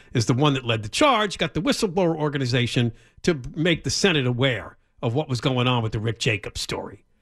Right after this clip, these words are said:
Now, Garcetti maintained his lack of knowledge about Jacobs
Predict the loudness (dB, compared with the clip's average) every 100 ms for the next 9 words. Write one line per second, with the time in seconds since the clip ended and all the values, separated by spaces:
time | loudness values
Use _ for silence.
0 | _ _ _ _ 0 2 4 4 2 4
1 | 4 4 2 0 0 0 0 0 2 2
2 | 2 2 0 -4 -2 -2 -2 -4 -6